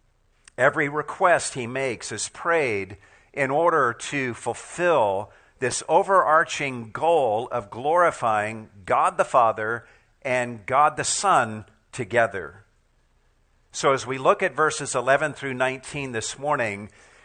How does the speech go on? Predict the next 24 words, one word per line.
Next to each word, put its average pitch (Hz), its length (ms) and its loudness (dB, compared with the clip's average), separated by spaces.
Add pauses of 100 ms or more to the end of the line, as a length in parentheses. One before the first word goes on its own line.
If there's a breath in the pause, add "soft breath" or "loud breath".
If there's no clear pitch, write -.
(160 soft breath)
what 131 140 4
I 123 80 8
want 147 240 2
us 165 180 -2
to 160 120 -2
observe, 123 500 0
and 120 100 -8
you'll 113 100 -6
see 143 260 -4
this 143 240 -4
on 127 180 0
the 113 100 0
hard 131 260 0
copy 131 360 2
of 110 120 -8
the 113 80 -6
notes 123 460 -2
if 110 160 -14
you 117 140 -10
were 107 120 -4
able 110 200 -6
to 101 100 -10
grab 113 400 0
them, 120 420 -6